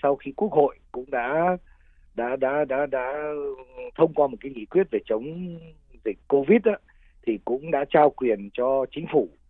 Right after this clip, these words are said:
Thủ tướng Chính phủ thực hiện các cái biện pháp mang tính khẩn cấp của cái, cái, cái, cái, cái, cái thời gian khẩn cấp, và trong đó kể cả cái việc ban hành các cái văn bản mà có thể không phù hợp với, với luật. Nhưng mà đấy là với, về, với, với chính phủ. Còn với chính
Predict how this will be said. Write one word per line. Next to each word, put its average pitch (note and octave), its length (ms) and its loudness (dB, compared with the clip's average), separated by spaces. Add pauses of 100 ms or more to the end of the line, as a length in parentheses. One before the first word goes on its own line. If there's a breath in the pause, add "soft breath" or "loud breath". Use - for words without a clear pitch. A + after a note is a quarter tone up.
(200)
Thủ G#2+ 200 -6
tướng B2 180 -2
Chính D#3+ 200 -10
phủ G2+ 200 -2 (340)
thực C#3+ 160 2
hiện D3+ 240 2
các E3+ 180 -4
cái E3 100 -4
biện C3+ 260 -6
pháp G3+ 220 4 (340)
mang C#3+ 280 -6
tính C#3 180 -8 (120)
khẩn A#2 180 -4
cấp G3+ 140 6 (200)
của F#2 240 -12
cái, C#3+ 280 -2
cái, C#3+ 160 -2 (440 soft breath)
cái, C#3 160 4
cái, D3 180 6 (420)
cái, C3+ 140 -2
cái C3+ 140 -2
thời G#2+ 140 -2
gian C3+ 220 0
khẩn - 160 -12
cấp, G3 240 4
và G#2+ 180 0
trong D#3 200 4
đó C3+ 220 6
kể G#2+ 220 2
cả F#2+ 140 -6
cái B2+ 100 -8
việc B2+ 220 -6
ban C3 220 -6
hành A2+ 180 -8
các D3+ 140 -8
cái D3 80 -10
văn C3+ 240 -4
bản G2 220 -4
mà - 40 -18
có C3 160 -6
thể G2 100 -16
không C#3 160 -2 (100)
phù G2+ 140 2
hợp G2 140 4
với, B2+ 200 -2 (400 soft breath)
với D3+ 100 8
luật. C#3 220 8 (300 soft breath)
Nhưng G3 160 6
mà F3 80 4
đấy E3 180 6
là G#3+ 120 -2
với, E3 180 -6 (120)
về, D#3+ 240 0
với, F#3 300 -4
với F#3+ 200 -6
chính A3+ 160 -10
phủ. C#3+ 220 -2 (460)
Còn E3 160 0
với F#3+ 180 0
chính A#3 120 -12